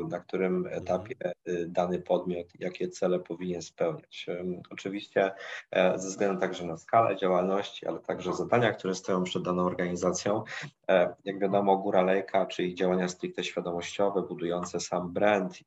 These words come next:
Speaker 1: też, em, jakby wyzwalające ten pierwszy taki trochę trigger do tego, żeby,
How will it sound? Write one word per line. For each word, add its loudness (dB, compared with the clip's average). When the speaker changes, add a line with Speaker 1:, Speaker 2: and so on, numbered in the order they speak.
Speaker 1:
też, -2
em, -2
jakby -2
wyzwalające 2
ten -4
pierwszy 0
taki -6
trochę -6
trigger 4
do 0
tego, 0
żeby, -2